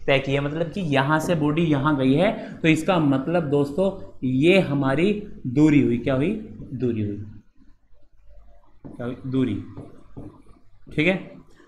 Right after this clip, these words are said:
Position क्या है? <clears throat>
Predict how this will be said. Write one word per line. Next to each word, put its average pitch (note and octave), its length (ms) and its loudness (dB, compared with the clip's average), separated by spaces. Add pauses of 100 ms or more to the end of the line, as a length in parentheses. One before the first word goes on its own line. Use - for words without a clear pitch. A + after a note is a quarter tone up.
(140)
Position C#3+ 920 2 (3250)
क्या D3 220 0
है? E3 120 0
<clears throat> - 140 -10